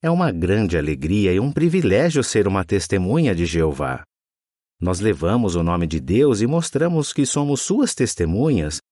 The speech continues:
por participar do trabalho de pregar e fazer discípulos. Ficamos muito felizes quando conseguimos ajudar alguém que tem a disposição correta para com a vida eterna a se tornar adorador de Deus. Atos treze, quarenta e oito.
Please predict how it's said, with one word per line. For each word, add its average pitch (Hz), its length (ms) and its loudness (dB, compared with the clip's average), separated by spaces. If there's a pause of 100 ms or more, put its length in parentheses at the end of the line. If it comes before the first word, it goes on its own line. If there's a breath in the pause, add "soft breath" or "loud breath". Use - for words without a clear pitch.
(120)
por 131 180 2
participar 156 840 0
do 104 160 0
trabalho 98 560 -2
de 117 100 -2
pregar 98 460 0
e 143 80 -2
fazer 98 380 0
discípulos. 71 800 -6 (800)
Ficamos 185 440 0
muito 196 280 2
felizes 98 640 2
quando 156 260 0
conseguimos 170 640 0
ajudar 98 420 2
alguém 90 380 0
que 139 100 -2
tem 143 160 0
a 143 40 0
disposição 143 640 0
correta 156 540 0
para 104 240 2
com 101 180 0
a 87 60 0
vida 85 240 -2
eterna 123 500 0 (320)
a 160 80 -2
se 165 180 0
tornar 127 540 0
adorador 139 640 2
de 104 120 -2
Deus. 69 460 -4 (760)
Atos - 440 -2
treze, 90 400 0
quarenta 87 420 -2
e 127 60 2
oito. 71 440 -2